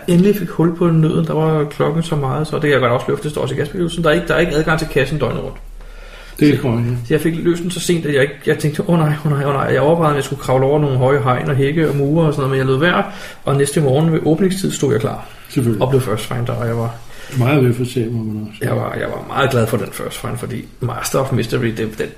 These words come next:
Speaker 2: er en
Speaker 1: der var
Speaker 2: flot
Speaker 1: nogle
Speaker 2: titel,
Speaker 1: svære
Speaker 2: ikke?
Speaker 1: opgaver.
Speaker 2: Det er
Speaker 1: Der
Speaker 2: en
Speaker 1: var
Speaker 2: flot
Speaker 1: nogle meget
Speaker 2: titel.
Speaker 1: svære opgaver. Jeg vil så også sige, der var nogen, der kontaktede mig bagefter og sagde, at de troede simpelthen ikke på, at jeg havde så gjort det selv. <laughs>
Speaker 2: Havde du gjort det hele
Speaker 1: Jeg havde
Speaker 2: selv?
Speaker 1: gjort det hele selv.
Speaker 2: Uden en eneste mail til en eneste cacher?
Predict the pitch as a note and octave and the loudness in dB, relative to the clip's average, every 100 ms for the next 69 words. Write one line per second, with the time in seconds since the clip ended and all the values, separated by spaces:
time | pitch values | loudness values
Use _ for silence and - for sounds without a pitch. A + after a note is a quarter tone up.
0 | - B2 A2+ C#3 D#3+ G#3 G3 B2 C3 G#3 | 0 2 2 0 2 2 4 4 4 4
1 | A#3 - G2 F2 C3+ C3+ B2+ C#3 C3 B2+ | 2 0 -2 -2 0 0 2 2 2 2
2 | A#2 A2 A#2+ - G2 G2+ G#2+ G2 G2 A#2 | 2 2 0 0 -2 -2 -4 -2 -2 0
3 | A#2+ C3 C#3+ C3+ B2 A#2+ C3 C#3+ B2+ B2+ | 2 2 2 2 2 2 2 0 2 0
4 | C3+ C3 A#2 A#2+ B2 B2 A2 A2+ B2 - | 2 2 2 2 0 2 2 0 -2 -2
5 | C3 C3 C3 A#2+ B2 A2+ A2 A#2+ G#2+ G#2+ | 0 0 2 2 2 2 0 0 0 -2
6 | A#2+ - - - E3+ - - - - - | -4 -4 -6 -2 -2 0 -6 -8 -10 -10
7 | - B2 A3+ A3+ A3 F#3 D3 G#3+ G#3+ C3 | -6 0 2 2 2 2 2 2 4 4
8 | C3 C3+ B2+ A#2+ B2+ C#3+ C#3 C3+ - - | 4 4 2 2 0 0 -2 -4 -8 -12
9 | - - F3 G#3+ G#3+ F#3+ E3 E3+ F#3 F3+ | -20 2 4 6 6 6 6 6 4 4
10 | D#3 D3+ D#3+ D#3 D#3 D3 E3 F3+ F3 D3 | 4 4 4 2 0 2 2 2 0 -4
11 | D3+ C#3 C#3 | -4 -4 -4